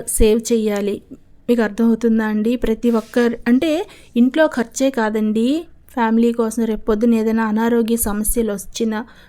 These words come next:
స్కూల్ ఫీజు సడన్గా కట్టాల్సి వచ్చినా, ఎక్కడికైనా టూర్ వెళ్దాం అనుకున్నా, లేకపోతే పోస్టర్లో ఏమైనా సేవ్ చేయాలనుకున్నా, గోల్డ్ కోసం ఏమైనా కొనాలనుకుంటున్నా, లేకపోతే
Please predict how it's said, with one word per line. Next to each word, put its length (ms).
స్కూల్ 400
ఫీజు 260
సడన్గా 500
కట్టాల్సి 480
వచ్చినా, 280
ఎక్కడికైనా 540
టూర్ 320
వెళ్దాం 400
అనుకున్నా, 400
లేకపోతే 540
పోస్టర్లో 500
ఏమైనా 320
సేవ్ 340
చేయాలనుకున్నా, 720
గోల్డ్ 240
కోసం 340
ఏమైనా 240
కొనాలనుకుంటున్నా, 840
లేకపోతే 520